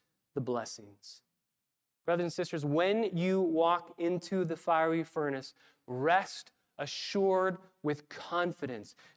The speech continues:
Jesus is already there waiting for you. He's already there. He's promised, Matthew twenty-eight, verses eighteen through twenty, "I'm always with you. I will never leave you. Lo, I am with you through the end of the age."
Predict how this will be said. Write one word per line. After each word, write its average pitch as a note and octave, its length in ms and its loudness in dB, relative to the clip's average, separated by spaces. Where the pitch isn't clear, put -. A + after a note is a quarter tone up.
Jesus D#3 520 -2
is A#2+ 160 -6
already E3+ 640 4
there B2+ 580 -4
waiting A#2 440 -8
for A2 120 -18
you. G#2 180 -20
He's E3+ 160 -2
already B2+ 320 0
there. G2+ 280 -14
He's D#3 140 0
promised, F3 380 0
Matthew D#3 280 0
twenty-eight, D#3+ 400 0
verses C#3+ 320 -4
eighteen D3+ 300 -2
through D#3+ 140 -6
twenty, D#3 280 -4
"I'm C#3 160 -4
always D#3+ 320 -2
with E3+ 160 -4
you. C#3+ 80 -2
I C3 60 -4
will D3 140 0
never D#3+ 260 0
leave F#3 260 -2
you. D3 240 -4
Lo, F3+ 320 6
I F3 200 4
am G3 180 4
with A3+ 240 2
you A3 120 6
through G#3+ 220 0
the F#3 180 2
end G#3+ 300 2
of F#3 80 2
the F#3+ 160 4
age." D#3 640 0